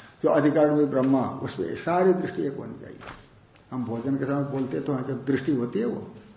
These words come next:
नहीं होती, दृष्टि करनी चाहिए। ब्रह्मार्पणम,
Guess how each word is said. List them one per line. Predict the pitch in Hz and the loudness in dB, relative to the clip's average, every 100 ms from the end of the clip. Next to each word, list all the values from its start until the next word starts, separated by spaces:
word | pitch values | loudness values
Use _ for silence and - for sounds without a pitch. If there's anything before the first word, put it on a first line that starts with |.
| - | -20
नहीं | - | -20
होती, | - 92 - - - - - - - _ _ _ - - - - | -18 -20 -20 -20 -20 -20 -20 -20 -20 _ _ _ -20 -20 -20 -10
दृष्टि | - - - | -10 -6 -8
करनी | - - - | -8 -12 -18
चाहिए। | - - - - _ - | -18 -20 -20 -20 _ -14
ब्रह्मार्पणम, | 107 110 120 117 - 110 117 | -10 -8 -8 -10 -10 -8 -8